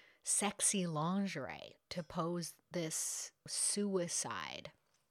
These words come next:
The doctors, they said that had Olga been left in that room for another forty minutes, she most likely would have had a heart attack and died. She was about forty minutes away from death.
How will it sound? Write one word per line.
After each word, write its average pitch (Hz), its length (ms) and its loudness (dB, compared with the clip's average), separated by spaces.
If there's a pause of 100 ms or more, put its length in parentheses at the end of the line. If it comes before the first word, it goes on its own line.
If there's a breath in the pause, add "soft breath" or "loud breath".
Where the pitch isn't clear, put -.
(680 loud breath)
The 202 100 10
doctors, 190 720 12 (140)
they 190 220 6
said 185 340 6
that 165 360 6
had 180 380 6
Olga 170 280 0
been 156 160 -4
left 151 240 -2
in 175 80 2
that 156 120 2
room 160 180 -2
for 165 160 -2
another 156 320 -2 (120)
forty 160 400 0
minutes, 156 760 0 (1040)
she 180 420 4
most 165 320 2
likely 202 240 -6
would 180 140 -4
have 139 100 -4
had 165 140 -4
a 151 40 -4
heart 135 220 -6
attack - 300 -6
and 135 160 -10
died. - 380 -4 (540)
She - 200 6
was 208 120 10
about 196 200 10 (100)
forty 180 380 6
minutes 160 340 2
away 151 160 -2
from - 200 -12
death. - 260 -10